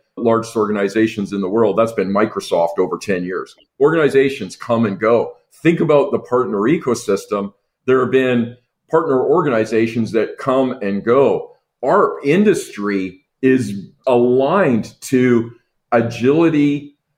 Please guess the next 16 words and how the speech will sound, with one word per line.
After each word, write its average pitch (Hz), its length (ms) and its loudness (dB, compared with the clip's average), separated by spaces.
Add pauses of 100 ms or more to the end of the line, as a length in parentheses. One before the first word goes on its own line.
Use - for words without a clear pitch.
rapid 135 640 0
change, 123 640 0
rapid 131 540 -2
transformation. 123 1120 -2 (400)
And 131 240 0
so 135 480 2
that 123 340 0
concept 160 720 -2
of, 120 340 4 (240)
"Well, 127 120 4
I'm 151 140 2
just 131 160 -2
gonna 131 160 2
worry 120 260 4
about 107 260 2
today," 104 680 2